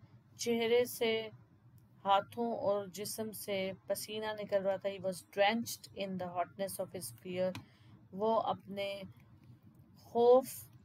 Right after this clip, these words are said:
की गर्मी में भीग चुका था। Drench means बहुत ज़्यादा भीग जाना।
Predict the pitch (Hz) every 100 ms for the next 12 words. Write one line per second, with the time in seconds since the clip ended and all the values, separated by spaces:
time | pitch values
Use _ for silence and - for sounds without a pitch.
0 | - - - 214 202 208 202 202 202 196
1 | 170 190 247 247 - 190 180 170 175 170
2 | 165 165 196 196 - 214 202 190 202 202
3 | 190 175 180 175 - 185 185 165 185 170
4 | 170 170